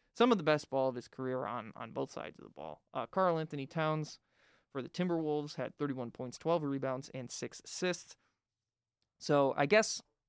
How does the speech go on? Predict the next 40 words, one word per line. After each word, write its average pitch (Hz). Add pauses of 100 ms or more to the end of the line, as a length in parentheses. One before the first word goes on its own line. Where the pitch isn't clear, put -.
(140)
not 240
so 226
much 185
the 156
question -
that 135
I 135
wrote 139
here 143
that 127
are 151
the 143
Warriors 135
back. 143
I 139
would 151
say 135
maybe 135 (640)
are 147
they 131 (240)
a 147
little 175
bit 156
more 143
back 135
on 127
track 131 (380)
when 123
they 127
were 113
kinda 131
playing 123
some -
shaky 113
ball 131
the 123
last 127
couple 127
of 135
weeks? 131